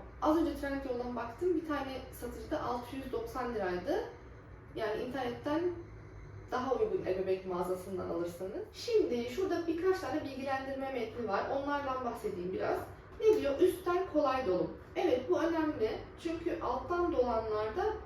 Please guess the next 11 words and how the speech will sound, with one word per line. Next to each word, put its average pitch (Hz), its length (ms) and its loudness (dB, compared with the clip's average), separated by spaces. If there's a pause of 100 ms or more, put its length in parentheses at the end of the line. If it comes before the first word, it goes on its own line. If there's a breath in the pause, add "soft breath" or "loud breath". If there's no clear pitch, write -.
(120)
e, 240 220 -4
doldururken 302 640 2
bazen 294 320 2
zorluk 240 520 2
oluyor. 180 300 4 (320 loud breath)
O 311 100 6
yüzden 339 260 4
üstten 302 360 0
dolum 240 240 0
olması 220 360 -2
önemli. 247 500 -2